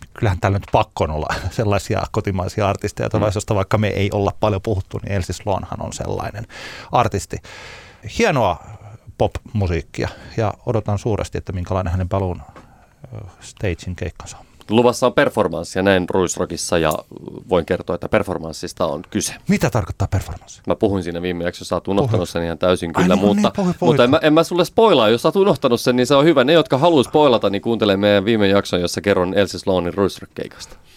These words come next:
Speaker 1: Mä en tajunnut, koska mä oon kuunnellut Elsi Sloania sen jälkeen, niin nonni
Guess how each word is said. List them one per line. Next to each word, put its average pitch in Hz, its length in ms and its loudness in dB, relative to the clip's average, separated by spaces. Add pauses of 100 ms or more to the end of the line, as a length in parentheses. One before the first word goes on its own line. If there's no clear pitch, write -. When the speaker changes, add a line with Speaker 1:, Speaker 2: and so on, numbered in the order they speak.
(720)
Speaker 1:
Mä 196 120 2
en 151 100 -2
tajunnut, 147 440 0
koska 117 240 -2
mä 131 80 4
oon 131 120 0
kuunnellut 147 380 2
Elsi 143 220 2
Sloania 135 420 2
sen 160 260 0
jälkeen, 113 440 2
niin 127 120 -2 (160)
nonni 233 240 -2